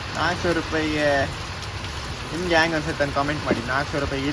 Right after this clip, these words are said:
ಥರ ಒಂದು ವಾಷಿಂಗ್ ಮಿಷನ್ ಸಿಕ್ಕುತ್ತೆ ಅಂತೇಳಿ. ಈಗ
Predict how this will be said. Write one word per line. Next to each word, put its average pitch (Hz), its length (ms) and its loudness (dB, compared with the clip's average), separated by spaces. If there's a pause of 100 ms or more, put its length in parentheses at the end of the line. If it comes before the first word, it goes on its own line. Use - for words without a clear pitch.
ಥರ 143 80 6 (100)
ಒಂದು 123 180 -2
ವಾಷಿಂಗ್ 131 280 0
ಮಿಷನ್ 127 300 -4
ಸಿಕ್ಕುತ್ತೆ 110 340 -6
ಅಂತೇಳಿ. 104 300 -4 (4000)
ಈಗ 143 80 -2